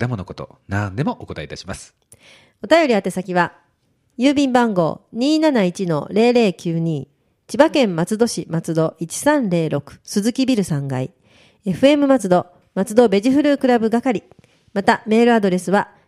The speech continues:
Speaker 2: 野菜アットマークエフエム松戸ドットコムです。ポッドキャストやiTunesでお聞きの皆さん、インターネットでラジオポアロと検索していただければ、一番上にラジオポアロ公式ページが出ます。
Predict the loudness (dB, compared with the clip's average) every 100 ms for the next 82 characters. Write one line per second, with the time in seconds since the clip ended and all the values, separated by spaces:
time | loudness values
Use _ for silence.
0 | _ -2 2 2 2 2 -2 -8 -4 0
1 | 2 2 0 -6 -10 _ _ -4 0 2
2 | 4 4 0 0 0 0 -4 -6 -2 0
3 | 0 0 -2 -2 -8 _ _ _ _ _
4 | _ -2 0 0 2 0 2 2 2 0
5 | 2 0 2 0 -2 -4 -4 -4 -4 -4
6 | -4 -2 -4 -8 _ _ -4 -2 2 4
7 | 4 0 0 0 0 0 0 2 2 4
8 | 2 4 2 0 0 -2 -2 -4 -6 -2
9 | -2 -2 -4 -2 0 0 0 -4 -6 0
10 | 2 2 2 2 0 2 0 2 0 0
11 | 0 -2 -2 -2 0 0 0 -4 -4 -6
12 | -4 -8